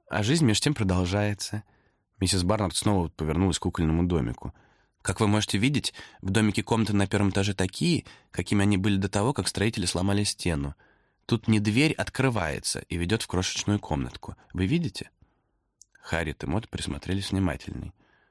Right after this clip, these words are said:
Кукольный домик и в самом деле был весьма точной, уменьшенной копией дома, в котором они сейчас находились.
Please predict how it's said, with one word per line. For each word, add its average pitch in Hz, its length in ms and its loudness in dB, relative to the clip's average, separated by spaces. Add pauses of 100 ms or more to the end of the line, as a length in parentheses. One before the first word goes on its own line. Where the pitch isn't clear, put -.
(120)
Кукольный 76 400 -2
домик 95 380 0
и 78 40 -6
в - 60 -4
самом 87 220 0
деле 73 180 -2
был 69 160 -4
весьма 71 300 -4
точной, 90 560 -2
уменьшенной 80 500 -2
копией 73 340 -6
дома, 95 360 0 (260)
в - 40 -20
котором 87 320 -2
они 80 120 0
сейчас - 240 -4
находились. 78 600 -4